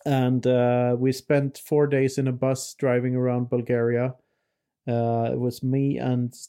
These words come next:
Jeff Booth, Greg Foss, Pierre Corbin, uh, Nico Gilch, uh,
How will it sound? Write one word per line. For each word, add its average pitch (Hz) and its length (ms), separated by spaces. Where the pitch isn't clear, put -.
Jeff 135 200
Booth, 131 440
Greg 127 300
Foss, - 600
Pierre 135 260
Corbin, 135 560
uh, 117 500
Nico 139 380
Gilch, 135 680
uh, 120 440